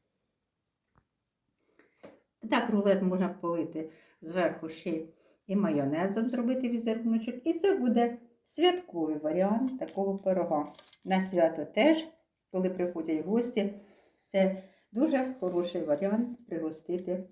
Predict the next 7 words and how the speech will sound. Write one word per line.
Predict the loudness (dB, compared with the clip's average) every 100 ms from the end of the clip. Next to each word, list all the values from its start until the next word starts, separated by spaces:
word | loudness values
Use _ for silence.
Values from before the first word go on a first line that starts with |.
| _ -4
друзів | 0 2 0 -2 -6 -8 _ _ _ -10
чи | -4 0
рідних, | 2 2 2 2 -2 -12 _ _ _ _ _ _ _ _ _ _ _ -20 -20 -20 _
чи | -6
гостей. | -2 -2 -4 -12 -20 _ _ _ _ _ _ _ _ _ _ _ _ _ -20 -20 _ -20 _ -20 _ -20 _ -20 -20 -20 -20 -6 -2 -2
Ось | -2
така, | -8 -16 -2